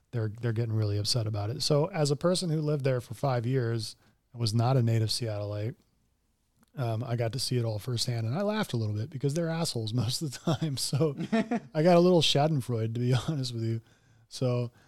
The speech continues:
Speaker 1: anyways, yeah, so I'm, I'm happy for Marshawn and, and Macklemore. To be honest, I didn't even know that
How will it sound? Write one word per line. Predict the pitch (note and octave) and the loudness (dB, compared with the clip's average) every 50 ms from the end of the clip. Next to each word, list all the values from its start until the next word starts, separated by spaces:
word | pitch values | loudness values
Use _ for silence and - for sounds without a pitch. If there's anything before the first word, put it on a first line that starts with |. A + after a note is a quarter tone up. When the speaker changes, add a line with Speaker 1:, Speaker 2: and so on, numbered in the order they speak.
| _ _ _ _ _ _ - _ _ _ _ _ - | _ _ _ _ _ _ -20 _ _ _ _ _ -2
Speaker 1:
anyways, | D3 E3 F3 D#3 C3+ B2+ B2+ B2 B2 B2 D#3 | 2 6 6 8 8 6 6 4 2 2 2
yeah, | F3 F3 D3+ | 2 2 2
so | D#3+ - G3+ G#3+ A3+ | 0 0 0 0 0
I'm, | C4 A#3+ G#3 G#3+ G#3+ A3+ | 0 -2 -2 -2 -2 -2
I'm | A3+ G3+ | 0 0
happy | G3+ G#3 G#3 G#3 G#3+ F#3+ | -2 -2 0 -2 -2 -2
for | - G3+ G3+ G3+ G3+ | 0 2 4 4 4
Marshawn | F#3+ G3 F#3+ F#3 F3 - F#3+ F#3 F3+ F#3 F#3 | 4 2 2 2 4 4 2 2 2 2 2
and, | F3 F3 F3 | 2 2 2
and | E3+ D3+ D3 | 2 2 4
Macklemore. | D3+ D3+ D#3+ - - E3 D#3+ E3 E3 | 4 4 2 2 0 0 2 2 4
To | D#3 | 4
be | C3+ C3+ | 4 4
honest, | C#3 D#3 E3+ D3+ - - | 4 4 4 4 4 2
I | C3 | 2
didn't | C#3 C#3+ D3 | 4 4 4
even | C#3 C#3 B2+ B2+ | 4 4 4 4
know | B2+ B2+ C3 C3 C3 B2+ B2+ B2 B2 - - | 4 4 4 4 4 4 2 0 -2 -4 -4
that | B2 B2 A#2 A#2 B2 - | 0 2 2 2 0 -2